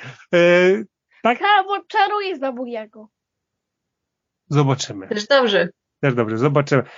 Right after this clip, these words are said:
Speaker 1: Zastanowię się. Zastanowię się.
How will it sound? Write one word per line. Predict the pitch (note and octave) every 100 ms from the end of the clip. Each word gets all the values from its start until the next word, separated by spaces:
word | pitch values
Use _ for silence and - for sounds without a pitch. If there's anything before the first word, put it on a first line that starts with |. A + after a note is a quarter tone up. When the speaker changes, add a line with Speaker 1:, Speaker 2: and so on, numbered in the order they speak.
| -
Speaker 1:
Zastanowię | D3 E3 C#3+ - D#3 C#3+ C3+ A2 A2+
się. | - - A2+ _ _ _ - _
Zastanowię | F3 E3+ E3 C#3+
się. | A#2+